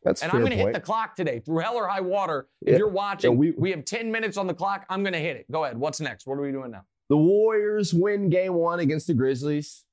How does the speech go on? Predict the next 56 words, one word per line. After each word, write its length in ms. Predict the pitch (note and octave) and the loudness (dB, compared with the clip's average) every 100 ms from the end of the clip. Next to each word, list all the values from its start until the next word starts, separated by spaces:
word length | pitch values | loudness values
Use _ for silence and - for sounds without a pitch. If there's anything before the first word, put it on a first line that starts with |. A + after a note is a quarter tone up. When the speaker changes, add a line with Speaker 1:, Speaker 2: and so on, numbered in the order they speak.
| - | -6
Speaker 2:
Yep. 240 | A#2 - _ | -4 -4 _
Speaker 1:
Even 240 | A3 C4 C4 | 2 4 4
with 160 | A#3 | 4
Draymond 460 | E3+ G#3 G3 F#3 E3+ | 4 2 0 2 2
getting 180 | E3 D3+ | 2 2
ejected, 540 | G#2+ C3 B2 G2+ D#2 - _ _ _ | 2 0 -2 -4 -8 -10 _ _ _
uh, 160 | - A#2 | 0 2
Jordan 400 | G2+ D#3 G3+ E3+ | 4 2 2 0
Poole 260 | E3+ G#3 F#3+ | 0 2 2
went 180 | C#3 G#2 | 2 0
crazy. 560 | A#2+ A#2 A#2 C3 B2+ _ _ _ _ - | -2 -2 0 0 -2 _ _ _ _ -2
Uh, 240 | G#2+ G#2+ G2+ - | 0 0 0 0
Ja 240 | A2 F3 F3 | 2 0 0
Morant 280 | F3+ F#3 D#3 | 0 0 0
is 80 | |
gonna 160 | B2 C#3 | -2 -4
have 200 | C3+ C3 | -4 -2
to, 180 | B2+ F#2+ - | 0 0 0
I 40 | |
mean, 180 | C3 A2+ | 0 2
but 260 | D#2 A#2+ - - | 0 -2 -2 -2
Memphis, 440 | E3 E3+ B2+ G#2 | 0 0 -2 -2
you 80 | B2 | 0
know, 160 | A2+ | 0
still 240 | G#2 - C3 | 0 -2 -2
stayed 180 | B2 B2+ | 0 -2
in 60 | |
the 80 | A#2+ | 0
game. 320 | G2+ G2+ G#2 A2 - | -2 -2 -6 -8 -14
Speaker 2:
Mm-hmm. 320 | G#2+ A2 C3 A#2 | -14 -14 -4 0
Speaker 1:
Ja 200 | D3+ F3 | 2 2
Morant's 280 | F3+ E3+ E3 | 0 -2 0
gonna 100 | D#3+ | -2
have 120 | C#3+ | -2
to 60 | |
play 140 | B2+ C#3+ | 0 0
some 160 | D#3 | 0
of 80 | C#3 | 0
his 100 | B2+ | 0
best 360 | F#2+ A#2+ C3 - | 0 0 -2 -2
basketball 560 | B2+ A#2+ A#2+ G2+ G#2 F#2+ | -4 -2 -2 0 2 2
if 60 | |
they 80 | F#2 | 0
wanna 220 | G2 G2+ | -2 -2
win 240 | F2+ F#2+ F2 | -2 -2 -4
the 60 | |
series. 560 | E2 B2 G#2 D#2 D2 - _ | -4 -2 -2 -4 -12 -20 _
Speaker 2:
Yep. 240 | B2 C#3+ - | -6 -6 -4
Speaker 1:
Uh, 280 | - A#2 F#2+ F2 _ _ _ | -2 0 0 -4 _ _ _
but, 340 | E3 F3 - _ - | 0 2 0 _ 0
you 140 | C3+ | 2
know, 160 | C3 A#2 | 4 2
he's 180 | D3+ - | 0 0
still 220 | A3 F#3+ | 0 0
super 280 | A3+ F3+ E3 | 0 0 2
young 380 | B2+ B2+ C3+ | 2 0 -4